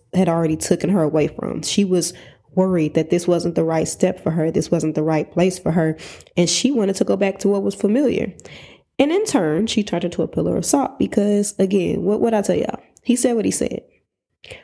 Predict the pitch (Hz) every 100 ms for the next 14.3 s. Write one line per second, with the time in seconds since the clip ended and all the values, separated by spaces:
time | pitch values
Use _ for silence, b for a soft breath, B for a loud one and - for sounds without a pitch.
0 | B 190 196 233 277 277 254 233 220 220
1 | 214 - - 202 190 180 180 - 180 175
2 | 165 165 160 - - - - - - -
3 | 240 269 262 254 226 208 202 175 180 202
4 | 214 - 208 208 196 185 190 208 202 202
5 | 202 220 214 202 214 233 180 - - -
6 | B B B B 208 220 214 208 254 247
7 | 226 196 - 214 196 185 180 180 175 -
8 | 175 180 170 170 160 160 160 - 185 196
9 | 175 165 - 208 226 214 - B B B
10 | 180 165 185 165 180 - 180 175 180 180
11 | - 185 - 208 202 196 - 180 196 196
12 | 175 175 - 214 233 233 220 220 185 185
13 | 214 208 202 190 214 185 196 190 185 -
14 | 175 -